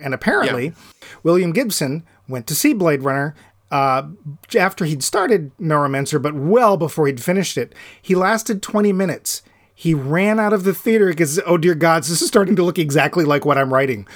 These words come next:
Speaker 1: And he didn't,
Speaker 2: <laughs>
Speaker 1: he didn't want to be influenced, so he left.
Speaker 2: Uh, yeah,
Speaker 1: Um,
Speaker 2: no, I, I, I wrote a, I remember in graduate school, I wrote a paper on cyberpunk, and I s-, I cite,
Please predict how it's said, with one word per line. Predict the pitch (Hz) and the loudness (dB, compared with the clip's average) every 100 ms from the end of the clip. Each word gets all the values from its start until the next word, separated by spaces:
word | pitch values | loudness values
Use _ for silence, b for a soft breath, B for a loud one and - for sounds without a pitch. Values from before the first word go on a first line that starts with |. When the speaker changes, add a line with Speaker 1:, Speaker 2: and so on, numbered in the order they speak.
| B B | B B
Speaker 1:
And | 156 | 0
he | 156 | 2
didn't, | 151 170 160 262 | 4 4 4 2
Speaker 2:
<laughs> | 123 | 4
Speaker 1:
he | 185 | 4
didn't | 180 | 4
want | 165 170 | 4 2
to | |
be | 160 156 | 2 2
influenced, | 160 - 127 110 - | 0 -2 -6 -4 -2
so | 147 | 0
he | 127 139 | 0 0
left. | 123 107 123 | 0 -4 -8
Speaker 2:
Uh, | 123 123 120 107 - _ _ b b b - | -8 -10 -12 -14 -20 _ _ b b b -4
yeah, | 135 139 | 2 2
Speaker 1:
Um, | 143 | 2
Speaker 2:
no, | 147 | 0
I, | 156 143 - | -4 -6 -10
I, | 143 156 151 | -10 -4 -4
I | |
wrote | 156 175 | -2 -4
a, | 170 - | -4 -8
I | |
remember | 143 151 151 139 - | -8 -6 -8 -8 -10
in | 131 | -8
graduate | 151 165 165 | -6 -4 -8
school, | - 120 | -10 -10
I | |
wrote | 107 120 | -10 -12
a | |
paper | 127 151 160 160 110 _ | -12 -12 -12 -16 -20 _
on | 104 _ | -20 _
cyberpunk, | - 139 139 - 101 95 | -12 -10 -10 -14 -20 -18
and | 104 | -20
I | 107 | -20
s-, | - - - - | -20 -20 -20 -20
I | 107 | -20
cite, | - 156 151 135 _ | -12 -8 -6 -8 _